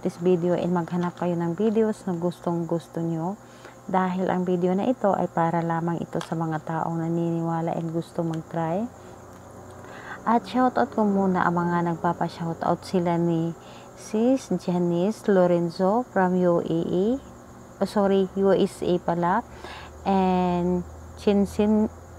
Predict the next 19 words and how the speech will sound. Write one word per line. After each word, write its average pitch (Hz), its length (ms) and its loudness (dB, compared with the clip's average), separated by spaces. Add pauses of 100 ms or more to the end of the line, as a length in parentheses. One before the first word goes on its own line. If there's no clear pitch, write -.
(160)
Chinsin 220 640 4
Rose 180 320 2
T 170 240 2
V 180 240 0
from 180 240 0
Saudi 165 480 0
Arabia, 165 640 2 (560)
Raquel 202 560 2
de 208 80 4
la 185 160 0
Cruz 170 480 -2
Martinez 208 720 0
from 175 240 0
Jeddah, 170 400 2
Saudi 160 400 -2
Arabia, 165 720 0 (500)
Elvira 185 560 6
Samson 170 640 0
Tripoli 165 640 2